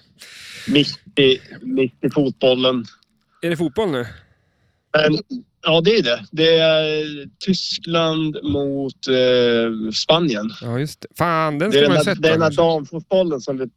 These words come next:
Speaker 1: talade så varmt om.
Speaker 2: Mm. Jo, men, eh, den är ju bättre än förr.
Speaker 1: Ja, herregud, den är mycket bättre.
Speaker 2: <laughs> Men det är nästan bättre än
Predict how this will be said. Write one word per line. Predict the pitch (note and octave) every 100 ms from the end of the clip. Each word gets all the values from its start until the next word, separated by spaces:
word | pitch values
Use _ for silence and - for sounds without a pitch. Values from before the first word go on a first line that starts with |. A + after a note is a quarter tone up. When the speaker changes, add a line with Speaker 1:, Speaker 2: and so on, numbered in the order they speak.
| _ _ B2 A2+
Speaker 1:
talade | C#3 C3 B2+
så | A2+ A#2
varmt | A#2+ A2 A2+
om. | A#2+ G#2+ -
Speaker 2:
Mm. | B2 D3 E3 _ -
Jo, | - B2+ G2+
men, | C3 C#3 C#3
eh, | C3+ C3 C3 B2+ F#2+ - - -
den | C#3 D3
är |
ju | C#3+
bättre | C#3+ - G2
än | F#2 C3+ A#2
förr. | G2 - _ _ _ _ _ _ _ _ _ -
Speaker 1:
Ja, | - -
herregud, | D3 - G#3 G#2+
den | A#2 B2+
är | B2+
mycket | C#3 C3+ - - A#3+
bättre. | F#2+ - F3+ -
Speaker 2:
<laughs> | -
Men | C3
det | D3
är | E3
nästan | E3+ - - G#3+ F#3
bättre | E3 - - B2+
än | B2 B2 A#2+